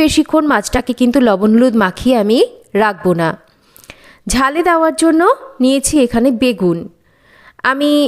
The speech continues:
বেগুনটাকে কেটে নিচ্ছি। যেহেতু মাছের পরিমাণটা কম, তাই বেগুনের পরিমাণটাও কিন্তু আমি সেই হিসাবেই ব্যবহার করছি। বেগুনটাকে আমি একটু এই রকম টুকরো করে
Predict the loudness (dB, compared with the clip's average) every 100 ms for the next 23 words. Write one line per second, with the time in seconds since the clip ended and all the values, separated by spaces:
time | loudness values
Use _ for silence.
0 | -2 -2 0 0 0 -2 -2 -2 0 0
1 | -2 -4 -6 -6 -8 -10 _ -10 -2 0
2 | 2 2 2 0 0 -2 0 -2 0 -2
3 | -2 -4 -4 0 2 2 -2 -6 -12 -20
4 | -8 -2 -2 0 -2 2 0 0 -2 0
5 | -2 0 -2 0 -2 0 -2 -2 0 2
6 | 2 -2 0 0 0 -2 -4 -4 -4 -6
7 | -6 -6 -8 -10 _ -20 -20 -20 -14 -2
8 | 0 0 0 0 0 0 2 0 0 0
9 | 0 0 -2 -20 -14 -2 0 0 -2 -2
10 | -2 0 0 2 2